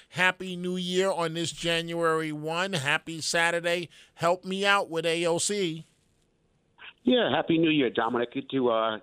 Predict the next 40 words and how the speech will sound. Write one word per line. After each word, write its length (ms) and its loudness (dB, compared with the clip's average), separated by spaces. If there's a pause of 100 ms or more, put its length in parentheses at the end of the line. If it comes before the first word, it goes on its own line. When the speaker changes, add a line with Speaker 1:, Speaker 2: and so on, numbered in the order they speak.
Speaker 2:
good 140 -4
to 60 -4
talk 320 -2
to 40 -2
you. 120 2 (100)
First 160 -2
time 160 -2
calling 240 -2
the 60 -4
station. 500 0 (220)
Speaker 1:
Great. 220 4
Speaker 2:
Well, 160 2
I 120 0
think, 240 -2
Speaker 1:
Great. 140 2
Speaker 2:
uh, 260 0 (340)
it's 220 -2
just, 140 -2 (640)
I 60 -4
think 180 0
it's 100 2
just 160 0
very 320 0
sad 280 2
with 120 -4
the 160 2
A 60 4 (380)
O 80 2
C 200 -6
situation. 640 0
I 60 2
mean, 300 2 (380)
there's 140 2
been 200 2
long 340 2
lines 460 0
at 60 -4 (120)
city 240 0
M 160 0
Ds, 460 2